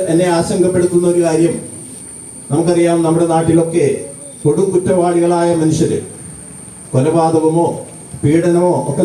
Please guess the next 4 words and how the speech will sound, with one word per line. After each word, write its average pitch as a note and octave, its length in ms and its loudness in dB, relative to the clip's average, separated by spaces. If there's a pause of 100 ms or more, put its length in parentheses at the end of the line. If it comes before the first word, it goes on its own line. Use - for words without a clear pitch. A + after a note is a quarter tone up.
നടത്തിയ D#3+ 360 2 (500)
കുറ്റവാളികളെ E3+ 800 2 (600)
തെളിവെടുപ്പിനായിട്ട് F#3+ 880 2
കൊണ്ടുവരുമ്പോൾ E3+ 600 2